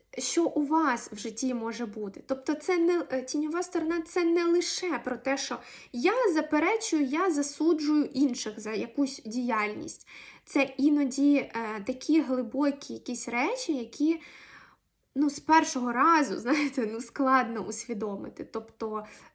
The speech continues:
е, з психологом ми не завжди можемо це усвідомити. Тобто нам потрібна більш глибинна робота і більш тривалий, е, проміжок часу. А, так, добре.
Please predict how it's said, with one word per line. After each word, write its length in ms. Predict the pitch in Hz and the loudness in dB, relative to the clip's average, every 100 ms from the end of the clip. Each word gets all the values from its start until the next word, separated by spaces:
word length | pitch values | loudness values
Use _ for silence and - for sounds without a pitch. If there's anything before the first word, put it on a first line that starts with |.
| - | -10
е, 240 | 220 214 | -6 -6
з 120 | 214 | -6
психологом 800 | - - 262 - 311 285 226 226 | -8 -4 -4 2 2 4 2 -2
ми 160 | 220 233 | -6 -4
не 140 | 240 | -4
завжди 420 | 254 233 220 - | -2 -2 -2 -10
можемо 400 | 214 214 208 214 | -10 -10 -10 -14
це 160 | 202 220 | -12 -10
усвідомити. 760 | 214 - 240 214 208 208 214 - | -10 -10 -8 -6 -6 -8 -12 -12
Тобто 320 | - - 220 | -14 -14 -10
нам 200 | 233 247 | -8 -8
потрібна 400 | 247 262 233 226 | -10 -8 -8 -8
більш 360 | 220 240 - | -6 -6 -6
глибинна 520 | 247 262 240 220 208 208 | -2 0 0 -4 -6 -8
робота 600 | 208 202 269 320 330 320 - - - - | -8 -4 -2 -2 -4 -6 -10 -20 -20 -14
і 500 | 220 233 233 220 - | -10 -6 -4 -4 -4
більш 360 | - 208 247 - | -6 -6 -6 -6
тривалий, 760 | - 233 220 247 285 269 240 - | -6 -4 0 2 4 2 -2 -6
е, 400 | 233 226 240 233 226 - 73 - | -4 -4 -4 -4 -8 -12 -14 -6
проміжок 520 | - 262 277 247 254 | 0 4 4 2 -4
часу. 520 | - 214 180 196 - - _ _ _ _ _ _ _ _ _ _ - - - - - - - - - | -6 -6 -4 -6 -12 -16 _ _ _ _ _ _ _ _ _ _ -20 -20 -20 -20 -20 -20 -20 -16 -6
А, 300 | 233 226 214 208 | -4 -2 -4 -2
так, 440 | 254 196 - - _ _ | 0 0 -4 -18 _ _
добре. 540 | 226 226 - 196 - | -2 2 2 0 -8